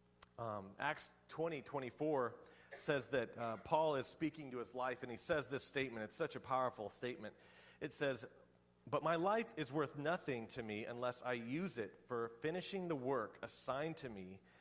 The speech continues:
by the Lord Jesus, the work of telling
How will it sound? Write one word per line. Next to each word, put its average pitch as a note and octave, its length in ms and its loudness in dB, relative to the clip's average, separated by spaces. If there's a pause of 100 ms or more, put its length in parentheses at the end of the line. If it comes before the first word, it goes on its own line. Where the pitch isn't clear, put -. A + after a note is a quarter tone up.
(240)
by C3 180 4
the C3 120 0
Lord B2 340 4
Jesus, A2+ 600 -6 (460)
the C#3 80 0
work D3+ 380 2
of C#3+ 220 0
telling D3+ 600 6